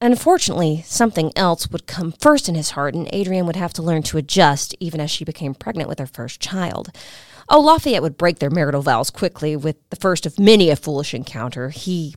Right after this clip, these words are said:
became crestfallen with guilt, especially as Adrienne learned of his deceit. "I would never again stop trying to demonstrate my firm, tender love of the woman I had the good fortune to marry," he would write.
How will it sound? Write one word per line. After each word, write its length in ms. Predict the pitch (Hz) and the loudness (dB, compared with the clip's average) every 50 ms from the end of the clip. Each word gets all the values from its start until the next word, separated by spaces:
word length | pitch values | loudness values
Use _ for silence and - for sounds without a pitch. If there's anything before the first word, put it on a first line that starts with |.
| - _ | -14 _
became 360 | 160 - 151 170 160 151 143 | -12 -8 -6 -4 -2 -2 -2
crestfallen 580 | - - - - 180 156 - - 151 147 147 143 | -4 -4 -2 0 0 0 0 0 0 0 0 0
with 180 | 139 - - | -2 -4 -2
guilt, 220 | - 175 165 143 - | 0 0 0 0 -2
especially 460 | 160 - - 160 147 - - 143 143 | -4 -6 -4 -4 -4 -2 -2 -4 -4
as 100 | 143 - - | -4 -4 -2
Adrienne 380 | 185 180 151 156 156 147 143 143 | -2 0 0 0 -2 -2 -2 -2
learned 260 | 139 170 226 226 175 | 0 0 0 0 0
of 80 | - - | -2 -4
his 160 | - - - | -6 -10 -14
deceit. 500 | - - - - - - - - - - - _ - - - _ _ _ _ _ _ _ _ _ _ _ _ _ _ _ | -12 -12 -12 -12 -12 -14 -16 -20 -20 -20 -20 _ -20 -20 -20 _ _ _ _ _ _ _ _ _ _ _ _ _ _ _
"I 140 | - 214 269 | -2 -2 0
would 120 | 285 311 269 | 2 4 4
never 260 | 269 269 262 262 254 | 4 4 4 2 0
again 300 | 220 196 214 202 196 185 | -2 0 0 0 0 0
stop 360 | - - - 196 180 175 - | 0 -2 0 0 0 0 -2
trying 260 | - - 185 175 170 | -4 -4 -2 -2 -2
to 80 | 160 147 | -2 0
demonstrate 500 | 160 170 170 165 156 - - 185 160 - | 0 0 2 2 0 0 0 -2 -2 -2
my 140 | 156 143 139 | -2 -2 -4
firm, 460 | - - 202 214 233 240 233 233 226 | -4 -2 -2 0 2 2 2 2 0
tender 300 | - - 226 214 208 208 | 0 0 0 0 0 0
love 400 | 185 175 175 170 160 160 147 - - | 2 4 4 6 6 4 2 0 -4
of 120 | 185 160 | -6 -4
the 80 | 160 170 | -2 -4
woman 440 | 151 160 185 196 185 170 147 147 139 | -2 -2 -2 0 0 0 0 -2 -2
I 100 | 120 135 | -2 -4
had 160 | 165 160 143 | -4 -4 -6
the 60 | 170 | -6
good 140 | 147 170 - | -6 -6 -8
fortune 360 | - - 160 156 - - 139 | -8 -6 -8 -6 -6 -4 -4
to 60 | 135 | -4
marry," 300 | 131 143 156 170 147 127 | -2 -2 -2 -2 -2 -4
he 180 | 120 123 - 127 | -6 -8 -10 -12
would 120 | 131 117 | -12 -10
write. 360 | 123 131 135 131 143 - - | -6 -6 -4 -4 -6 -8 -10